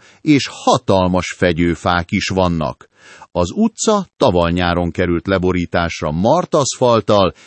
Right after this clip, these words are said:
így az is jól járható. Gyalog megközelítve a buszmegállók öt percre vannak, az M nulla és számos üzlet is a közelben.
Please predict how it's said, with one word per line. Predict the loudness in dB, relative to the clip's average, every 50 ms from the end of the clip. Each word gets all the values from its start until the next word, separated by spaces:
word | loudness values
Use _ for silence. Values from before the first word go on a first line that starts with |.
| -20 -12
így | _ -2 -2 -2 -2 -4 -2
az | 0 0 0 2
is | 0 -2 -2 -2 0
jól | 0 2 2 2 0 0
járható. | 0 0 0 -2 -4 -2 -4 -4 -4 -4 -6 -4 -4 -6 -8 -12 _ _ _ -20 -20 -20 -16 -10
Gyalog | -4 2 4 4 6 6 4 2 2 2
megközelítve | 0 0 0 0 0 0 2 2 2 2 2 0 0 2 0
a | 0 2
buszmegállók | 0 -2 -2 -2 -2 0 0 0 2 2 2 4 4 4 4 4 4 0 -6 _
öt | 2 2 2 2 2 -2
percre | -2 0 0 0 -2 -4 -4 0 2 2
vannak, | 4 4 2 2 2 2 2 0 0 -2 -8 _ _ _ _ _ _
az | 0 0 0 0 -2 -8 _ _ 0 0 2 2
M | 2 2
nulla | 2 4 4 4 6 8 8 8 8 8 6 6 4 2 -2 _ _ _
és | _ 2 2 2 2 0 -2 -2 0
számos | 2 2 2 2 2 0 0 -2 -4 -4 -2
üzlet | 0 0 0 2 0 0 0 0
is | -2 -2 -2
a | -4
közelben. | -4 0 0 0 2 2 2 2 2 0 0 0 -2 -2 -4 -8 -12